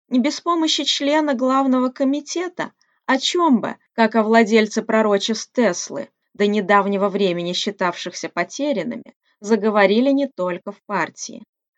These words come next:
Поспособствовал тому и председатель партии, ссылавшийся в своих выступлениях на отдельные фрагменты пророчеств так важно, как только он умел. Общество заинтересовалось.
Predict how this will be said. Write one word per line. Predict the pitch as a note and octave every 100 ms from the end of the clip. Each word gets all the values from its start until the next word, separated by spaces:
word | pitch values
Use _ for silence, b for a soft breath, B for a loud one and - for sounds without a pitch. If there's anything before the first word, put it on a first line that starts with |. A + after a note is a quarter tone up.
| _
Поспособствовал | A3 - A3+ A#3 D4+ E4 - G4+ F#4 C4+
тому | C4+ A3 F3 G#3 -
и | A#3+
председатель | B3+ B3 - A#3+ F3+ F#3 A3 C4+
партии, | - G3+ E3+ - - C#3+ _ _
ссылавшийся | - - G3 F#3 G3+ - F#3+ -
в | F#3
своих | - F3+ F3 -
выступлениях | F#3 - F#3+ G#3 G#3+ C#4 D4+ D4 _ -
на | G#3
отдельные | G#3+ G3+ A3+ A3+ A3 G#3
фрагменты | G#3 G3+ G3 G#3 G3+ G3 G3+
пророчеств | G3+ G3+ G3 F#3 F#3+ - -
так | F#3 F#3+
важно, | F3 G#3 D#4 E4+ F3+ - _ _ _
как | G3 F#3+
только | - G3 G3+ G#3 A3 -
он | F#3 F3 F3+
умел. | F3+ E3 C#3 C3+ _ _ _ _ _ _ -
Общество | C4+ C#4 - D4+ - C#4 C#4
заинтересовалось. | A#3+ A3+ A3+ A3 A#3 A3 - G3+ E3+ D#3 D#3 F#3+ - -